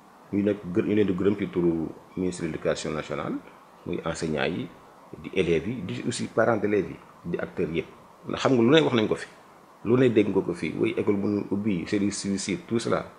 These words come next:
Mais gis nañ sax ay parents d'élèves yoo xamante ni bii, ci taw bi lañ jàpp seen doom, ñu yóbbu ko mu jàngi. Parce que xam nañu enjeu yi.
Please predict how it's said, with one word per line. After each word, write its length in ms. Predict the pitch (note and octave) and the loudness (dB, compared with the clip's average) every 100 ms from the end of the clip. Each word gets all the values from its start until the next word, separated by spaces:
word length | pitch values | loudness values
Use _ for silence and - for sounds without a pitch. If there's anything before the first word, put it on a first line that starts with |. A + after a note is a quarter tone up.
| - | -8
Mais 100 | G2 | -2
gis 80 | G2 | 0
nañ 120 | A2+ G2+ | 0 0
sax 160 | - | 2
ay 100 | G#2 | 2
parents 320 | F#2+ A#2 A#2+ | 2 2 2
d'élèves 220 | A2+ G#2 G2 | 4 2 2
yoo 100 | G2 | 0
xamante 260 | F#2+ F#2+ F2+ | 0 -4 -2
ni 100 | F2+ | -4
bii, 200 | G2+ B2 - - - - - | -4 -10 -14 -20 -20 -20 -10
ci 80 | G#2+ | 0
taw 220 | - B2 | 8 8
bi 100 | G2+ G2+ | 8 4
lañ 100 | F2+ | 6
jàpp 180 | - - | 4 4
seen 220 | - A#2+ | 0 2
doom, 240 | A#2 A#2+ A#2 - - - - - | 2 0 -2 -10 -20 -20 -20 -4
ñu 100 | F#2+ | 2
yóbbu 180 | G2+ F2+ | 4 4
ko 80 | E2+ | -2
mu 140 | E2 | -2
jàngi. 240 | C#2 B1 - - - - - - | -2 -4 -14 -20 -20 -20 -20 -6
Parce 160 | G2 F#2 | -4 -2
que 40 | |
xam 160 | G2 F#2 | 0 2
nañu 180 | F2 - | 0 0
enjeu 280 | D2+ D2+ | -6 -6
yi. 100 | A#1+ | -10